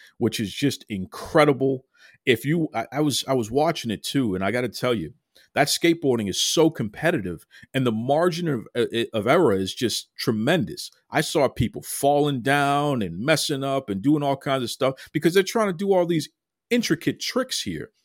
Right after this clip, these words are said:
And if you ever played, you know, the video games in the past, like Tony Hawk Pro Skater or something like that, think about this for a second. And I know this isn't even the real thing. This is just playing a video game.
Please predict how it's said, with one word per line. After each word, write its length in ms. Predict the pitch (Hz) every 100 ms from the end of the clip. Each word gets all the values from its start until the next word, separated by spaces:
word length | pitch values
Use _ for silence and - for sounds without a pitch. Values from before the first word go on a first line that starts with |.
| - - -
And 80 |
if 140 | 117 -
you 60 |
ever 160 | 202 220
played, 540 | - 190 196 190 160
you 60 | 170
know, 100 | 127
the 100 | 104
video 280 | 113 160 156
games 360 | 131 147 139
in 60 | 127
the 60 | 113
past, 380 | 123 127 127
like 200 | 110 98
Tony 280 | - - 143
Hawk 320 | 117 123 123
Pro 200 | - 120
Skater 380 | 120 - 120 110
or 40 | 104
something 340 | - 107 107
like 240 | 104 101
that, 240 | 101 95 92 _ - -
think 140 | 330
about 240 | 294 127 -
this 140 | 87
for 140 | -
a 40 | 69
second. 320 | - - _ _ _ _ _ _
And 80 | 143
I 60 | 185
know 140 | 196
this 200 | 180 -
isn't 180 | 147 135
even 140 | 117
the 80 | 101
real 220 | 104 104
thing. 280 | - 107 85
This 160 | 147 247
is 60 |
just 160 | 190 -
playing 220 | 135 92
a 40 |
video 300 | 87 95 95
game. 200 | 73 -